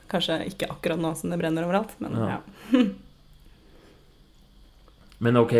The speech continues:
Speaker 2: den der
Speaker 1: Mhm.
Speaker 2: følelsen av å, eh, å kunne, det er ikke det at du nødvendigvis må reise om to uker, men det at du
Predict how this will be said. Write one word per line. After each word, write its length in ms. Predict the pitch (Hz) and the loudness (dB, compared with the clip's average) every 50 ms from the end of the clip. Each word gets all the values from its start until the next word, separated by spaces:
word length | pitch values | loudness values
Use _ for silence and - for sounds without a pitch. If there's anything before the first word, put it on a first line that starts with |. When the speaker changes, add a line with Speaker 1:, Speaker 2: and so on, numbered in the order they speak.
| 127 - - 120 | 4 4 2 0
Speaker 2:
den 140 | 127 123 127 | 0 2 6
der 220 | 120 110 107 120 | 6 8 8 6
Speaker 1:
Mhm. 100 | 120 123 - | 6 4 2
Speaker 2:
følelsen 460 | 160 131 107 98 98 - - 120 113 | 2 4 4 2 0 -2 -2 0 2
av 120 | 110 110 | 4 4
å, 240 | 120 123 123 123 123 - - - - - - - - - - - - - - | 4 4 4 2 0 -4 -12 -20 -20 -20 -20 -20 -20 -20 -20 -20 -20 -18 -8
eh, 760 | - 113 110 110 110 110 110 107 107 107 110 107 101 98 98 - - - - - | -4 -2 0 2 2 2 2 2 2 2 0 2 0 0 -2 -2 -6 -10 -8 -4
å 120 | - 131 - | -4 -4 2
kunne, 580 | - 151 127 117 104 95 92 98 120 143 - - - - - - - _ - - - - _ _ _ _ _ - | 4 4 6 6 4 2 4 4 2 2 2 -4 -12 -20 -20 -20 -20 _ -20 -20 -20 -20 _ _ _ _ _ 0
det 60 | 123 | 0
er 40 | 113 | 2
ikke 100 | - 156 | 4 6
det 60 | 147 | 4
at 60 | 127 - | 6 6
du 60 | 131 | 4
nødvendigvis 500 | 131 127 127 120 110 117 110 113 117 117 | 4 6 4 4 4 4 2 2 2 2
må 380 | 120 110 110 107 101 104 107 110 | 2 4 4 6 6 8 8 8
reise 280 | 101 98 104 101 - 117 | 8 6 6 4 2 2
om 100 | 110 107 | 2 2
to 160 | 113 117 110 | 4 4 4
uker, 260 | 104 98 - 156 160 151 | 2 4 2 2 4 4
men 200 | 139 123 123 117 | 4 4 4 6
det 100 | 113 107 | 6 6
at 140 | 104 98 | 6 4
du 80 | 110 | 0